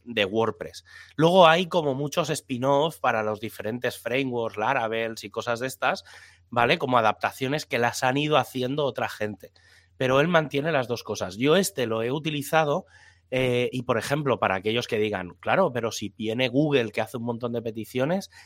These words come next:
para los robots tiene como una, mm,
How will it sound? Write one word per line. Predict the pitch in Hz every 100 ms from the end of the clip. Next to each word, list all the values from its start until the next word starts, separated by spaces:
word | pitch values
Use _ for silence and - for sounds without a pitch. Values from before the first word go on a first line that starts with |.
| - - _
para | 135 131 127 123
los | 123
robots | 117 117 139 165 175 190 - -
tiene | 135 131 139
como | 143 135 127 117
una, | 120 123 127 131 127
mm, | 120 120 107